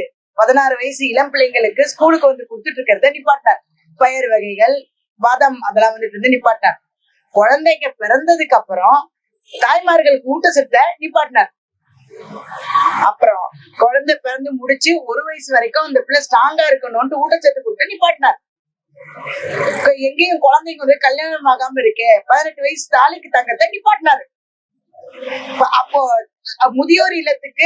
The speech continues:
முதியோர் இருக்க, இருக்க வேண்டாம், வீட்லயே இருக்கட்டும், அவங்களுக்கு ஒரு செலவுக்கு மாசம் அவங்க மருத்துவ செலவுக்கு வச்சுக்கலான்னு இருந்த ஆயிரம் ரூபாவை நிப்பாட்டிட்டார். அப்ப இதெல்லாம் நிப்பாட்டிருக்காருங்க, செய்யல. அடுத்து, ஒரு குடும்பத்துக்கு அந்த ஆயிரம் ரூபாய் போதுமா?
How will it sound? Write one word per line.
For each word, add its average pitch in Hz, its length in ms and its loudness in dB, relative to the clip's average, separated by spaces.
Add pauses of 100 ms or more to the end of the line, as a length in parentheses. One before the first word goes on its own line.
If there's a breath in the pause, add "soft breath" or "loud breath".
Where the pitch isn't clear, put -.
முதியோர் 330 520 0
இருக்க, 269 200 -6 (260)
இருக்க 240 200 -10
வேண்டாம், 226 360 4
வீட்லயே 285 260 -4
இருக்கட்டும், 277 440 2
அவங்களுக்கு 254 340 0
ஒரு 208 100 -6
செலவுக்கு 302 400 2
மாசம் 262 380 2
அவங்க 269 300 -2
மருத்துவ 269 340 -2
செலவுக்கு 233 440 0
வச்சுக்கலான்னு 233 560 0
இருந்த 202 200 0 (500)
ஆயிரம் 240 500 0
ரூபாவை 220 240 0
நிப்பாட்டிட்டார். 165 760 -4 (540 loud breath)
அப்ப 208 280 -2
இதெல்லாம் 220 460 0
நிப்பாட்டிருக்காருங்க, 208 920 -2 (260)
செய்யல. 226 360 2 (1700)
அடுத்து, 214 440 2 (400)
ஒரு 466 360 0
குடும்பத்துக்கு 330 540 -2
அந்த 269 200 -2
ஆயிரம் 294 480 2
ரூபாய் 311 280 0
போதுமா? 240 420 0